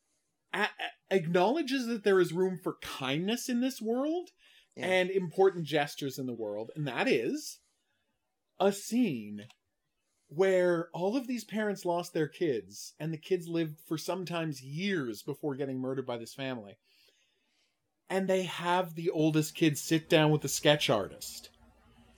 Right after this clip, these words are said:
Speaker 2: Yeah.
Speaker 1: And make pictures of what the kids looked like as they grew up for the family members. I'm like, "That's so beautiful."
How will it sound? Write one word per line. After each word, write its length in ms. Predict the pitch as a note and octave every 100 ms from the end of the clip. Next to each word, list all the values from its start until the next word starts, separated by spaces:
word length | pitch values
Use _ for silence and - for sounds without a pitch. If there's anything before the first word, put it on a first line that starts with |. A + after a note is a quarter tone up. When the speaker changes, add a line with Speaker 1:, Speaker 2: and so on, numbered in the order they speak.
| - _ -
Speaker 2:
Yeah. 160 | C#3+ B2 A#2+ _ _ - -
Speaker 1:
And 280 | F3 E3
make 340 | D#3+ D#3 D#3 - _ _ -
pictures 580 | F3+ F3 - D#3+ D3
of 140 | C#3+ C3+
what 140 | D3
the 60 | C#3+
kids 420 | - D#3+ D3+ C3
looked 340 | C#3 C#3 C#3+
like 280 | C#3 A#2+ A2+
as 180 | - C3+
they 120 | C3+
grew 420 | C3+ A#2+ C3+ C#3 C3
up 340 | B2+ G#2 _ _ _ _ - - _ - _ - - _ _ - -
for 200 | - E3+
the 120 | D#3 D3
family 480 | - C#3 C3 B2+
members. 420 | A#2 G#2+ F2+ G#2+ -
I'm 100 | D#3+
like, 220 | D#3+ D#3 - - - - - _ _ _ _
"That's 220 | A#3+ B3+ -
so 240 | C#4+ B3+
beautiful." 760 | F#3 A3 D#4 D4+ - D#3 A#2+